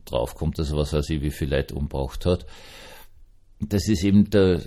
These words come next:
das, das Christliche, nicht nur zu sagen, "Na, der ist schon eigenartig", sondern zu sagen, "Na ja, was ist da los? Geht da ein Mensch gerade kaputt?" Weil er muss zuerst kaputt gehen, damit er so etwas machen kann.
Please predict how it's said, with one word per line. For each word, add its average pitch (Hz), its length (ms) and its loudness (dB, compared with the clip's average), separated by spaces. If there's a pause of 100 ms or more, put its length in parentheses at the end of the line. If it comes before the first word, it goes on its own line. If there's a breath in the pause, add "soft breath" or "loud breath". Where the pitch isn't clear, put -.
(140)
das, - 240 -2
das - 180 -8
Christliche, 98 640 0
nicht 90 200 2
nur 92 100 4
zu - 140 -6
sagen, 78 260 -2
"Na, 73 60 -2
der 71 220 -6
ist 71 120 -6
schon 92 220 0
eigenartig", 85 840 0
sondern 87 180 0
zu - 140 -8
sagen, 80 240 -2
"Na 82 80 0
ja, 85 200 2 (600 loud breath)
was 87 440 0
ist - 260 -4
da 92 80 4
los? 82 720 0 (520 soft breath)
Geht - 240 0
da 82 40 6
ein 82 120 4
Mensch 82 300 0
gerade 82 360 2
kaputt?" 87 440 -4
Weil 85 240 2 (840)
er 98 80 4
muss 98 180 6
zuerst 92 300 0
kaputt - 460 -2
gehen, 90 220 2
damit 85 260 0
er 80 60 0
so - 140 -4
etwas 71 360 -4
machen 65 400 -6
kann. 64 380 -6